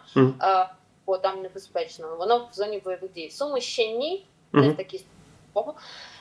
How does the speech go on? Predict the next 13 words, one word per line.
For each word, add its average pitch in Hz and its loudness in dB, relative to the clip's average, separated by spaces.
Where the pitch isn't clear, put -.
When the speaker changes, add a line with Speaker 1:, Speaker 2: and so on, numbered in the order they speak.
Speaker 2:
Е, 202 6
і - -14
тому 226 -6
мені 240 -4
доведеться 214 2
їхати 202 -10
в - -18
Суми, 247 -8
в 240 -8
цнап, 220 0
щоб 202 -2
вони 196 -2
там 202 -2